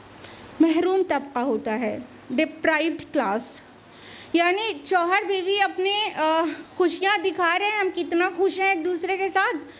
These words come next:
और कोई तलाकशुदा उसको देख रही है, कोई बेवा उसको देख रही है।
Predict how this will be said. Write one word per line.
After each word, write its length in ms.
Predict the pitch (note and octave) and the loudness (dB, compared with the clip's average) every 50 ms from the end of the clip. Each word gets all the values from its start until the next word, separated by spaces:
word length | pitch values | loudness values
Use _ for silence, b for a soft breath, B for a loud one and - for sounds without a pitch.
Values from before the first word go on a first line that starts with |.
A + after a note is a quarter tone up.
| B B B B B B F4+ B - | B B B B B B -8 B 0
और 220 | D#4+ E4+ F4+ G4+ | 2 2 2 0
कोई 400 | F4+ - F#4 F#4 F#4 G4 G4 F#4 | 0 -2 -2 0 0 0 0 -2
तलाकशुदा 760 | E4 - E4+ D#4+ D4 C#4+ D4+ D#4+ - - E4+ D4 B3 D4 C#4+ | -2 -2 0 0 0 0 0 -2 -2 -2 -2 0 0 0 0
उसको 240 | C#4+ C#4+ C#4+ D#4 C#4+ | 0 -2 -2 -4 -2
देख 320 | A#3 C4 A#3+ A#3 A#3+ - | -2 -2 -2 -2 -2 -2
रही 240 | B3+ A#3+ A3 A3 A3 | -2 -2 -2 0 -2
है, 400 | A3+ A#3 B3+ B3+ - - - - - - - - - - - - - - | -2 -2 -4 -8 -12 -14 -20 -20 -20 -20 -20 -20 -20 -20 -20 -10 -2 0
कोई 160 | F#4 F#4+ G4+ | 2 2 2
बेवा 420 | D#4 C#4+ F4+ E4+ D#4+ D#4 E4+ F4 | 0 0 0 0 0 2 2 2
उसको 260 | F4 F4 E4+ - E4+ D4+ | 0 0 -4 -6 -6 -4
देख 300 | A#3+ B3 A#3 A#3 A#3 C#4 | -2 -2 -2 -2 -4 -4
रही 300 | B3 A#3 A#3+ A3+ A3 A#3+ | -4 -4 -4 -4 -4 -4
है। 160 | A#3+ C4+ | -4 -6